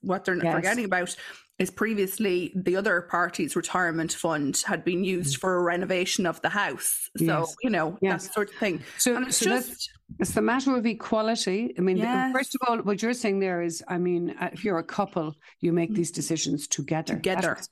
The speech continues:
Speaker 2: that was a massive breach,
Speaker 1: It
Speaker 2: in
Speaker 1: was
Speaker 2: my
Speaker 1: done
Speaker 2: view.
Speaker 1: without any
Speaker 2: Yeah.
Speaker 1: conversation.
Speaker 2: That's a huge sense of entitlement to
Speaker 1: Mm-hmm.
Speaker 2: manage your money and to not refer to your partner in any way, which is not fair.
Speaker 1: Yeah.
Speaker 2: But,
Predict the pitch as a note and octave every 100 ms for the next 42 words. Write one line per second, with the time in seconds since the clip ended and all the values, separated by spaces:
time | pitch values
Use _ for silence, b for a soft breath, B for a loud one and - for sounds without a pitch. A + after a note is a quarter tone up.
0 | - A3 G3+ F#3 F#3+ G3 - D#3 F#3+ E3+
1 | G#3 A3+ F3+ - A#3 B3 B3 A3 A3 A3
2 | G#3+ A3 G3+ F#3 F#3 _ - G3+ D#3+ -
3 | D3+ - - - _ F#3+ G3+ F#3 G3+ B3
4 | - G#3 F#3 F3 E3+ F#3+ F3 E3+ D#3+ -
5 | - F#3 F#3 F3+ E3 - F3 E3 E3+ E3
6 | D#3+ B B - E3+ E3 F3+ D#3+ D#3+ E3
7 | F#3 F3 F#3 E3 E3 E3 - D3 E3+ D#3
8 | D#3 D3+ D3+ D#3 D#3 C#3+ E3+ D#3+ D#3 F3
9 | E3 - - - B B B - G3 F#3